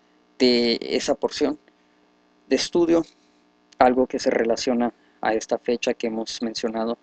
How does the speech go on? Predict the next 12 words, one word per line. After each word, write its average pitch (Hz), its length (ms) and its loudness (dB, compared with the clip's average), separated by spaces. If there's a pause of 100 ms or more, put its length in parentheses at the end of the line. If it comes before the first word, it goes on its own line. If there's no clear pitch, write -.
(120)
la 120 160 -2
cual 107 200 0
vamos 110 320 -4
a 123 60 2
guardar 110 420 0 (600)
en 120 120 0
nuestros - 380 -4
corazones 127 720 -2 (500)
y 120 500 0 (1200)
con 123 400 4
memoria, 117 540 -4 (1040)
conmemorar 113 640 0